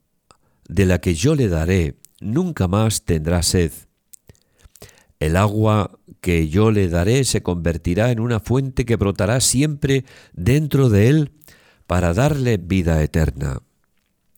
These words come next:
¿Y quién no quisiera tener una fuente como esta en su interior?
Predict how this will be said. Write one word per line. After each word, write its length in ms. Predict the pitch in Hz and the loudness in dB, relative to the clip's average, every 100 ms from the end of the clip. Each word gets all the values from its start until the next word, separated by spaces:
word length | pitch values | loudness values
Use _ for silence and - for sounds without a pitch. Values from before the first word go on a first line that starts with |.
| - _ _ _ _ _ _ _ | -20 _ _ _ _ _ _ _
¿Y 120 | 92 85 | -6 -4
quién 520 | 110 117 107 104 - _ _ _ - | 0 0 0 -6 -12 _ _ _ -8
no 260 | 98 123 | -2 -2
quisiera 520 | 123 107 - 117 117 113 | -2 -2 0 2 2 0
tener 320 | 101 113 113 | 0 0 0
una 180 | 110 107 | -2 -2
fuente 440 | 117 120 110 117 | -2 -2 -2 -4
como 300 | 123 110 117 | -2 0 0
esta 320 | 104 - 73 | 0 -2 -6
en 120 | 71 | -6
su 160 | 71 80 | -4 -4
interior? 600 | 80 80 80 82 73 69 | -4 -2 0 0 0 -4